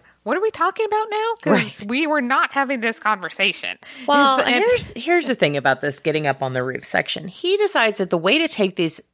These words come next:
Speaker 2: these hostages out of the equation is to attach the elevator, which I don't under-, I've n-, I did not look it up. I do not know how much an elevator full of people weighs. I really don't.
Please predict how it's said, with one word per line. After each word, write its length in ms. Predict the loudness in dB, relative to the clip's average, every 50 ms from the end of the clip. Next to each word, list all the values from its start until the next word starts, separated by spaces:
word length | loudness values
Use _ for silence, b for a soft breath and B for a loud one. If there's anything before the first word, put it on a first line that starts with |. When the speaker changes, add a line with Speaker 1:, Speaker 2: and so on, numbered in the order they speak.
| _ _ -6
Speaker 2:
these 260 | -2 0 0 0 2
hostages 720 | 2 2 2 2 0 -2 -4 -2 0 2 2 2 0 -2 -2
out 240 | 0 2 2 2 0
of 100 | -2 -2
the 120 | 0 2 0
equation 560 | 2 2 2 2 2 2 2 0 -2 -2 -4 B B B B B B B B B B B B B _ _ _ _
is 180 | -2 -2 0 0 -2
to 120 | 0 0
attach 640 | 2 0 0 0 0 2 2 2 0 -2 -6 -6 -4
the 200 | -2 -2 0 2
elevator, 400 | 2 2 4 2 2 2 2 2
which 220 | 2 0 0 -2 -6 _ 0
I 200 | 2 2 4 4
don't 240 | 4 2 2 2 2
under-, 300 | 0 2 2 0 -2 0
I've 380 | 2 4 4 4 4 2 0 -4
n-, 140 | -4 0 2
I 220 | 2 4 2 2
did 180 | 0 -2 -2 2
not 220 | 2 2 2 2
look 160 | 0 0 2
it 100 | 2 4
up. 220 | 4 4 4 2 2
I 140 | 0 -2 -2
do 200 | -2 0 0 0
not 200 | 2 2 2 2
know 160 | 2 2 2
how 160 | 4 4 2
much 180 | 2 2 0 -2
an 100 | -4 -2
elevator 500 | 0 2 2 2 2 2 2 2 2 0
full 180 | 0 0 0 0
of 100 | 0 0
people 320 | -2 -4 -2 0 0 0 2
weighs. 420 | 0 -2 -6 -6 -4 -4 -4 -4 -6 _ -10 -8
I 60 | -4
really 260 | 0 2 2 2 2
don't. 220 | 2 2 0 -2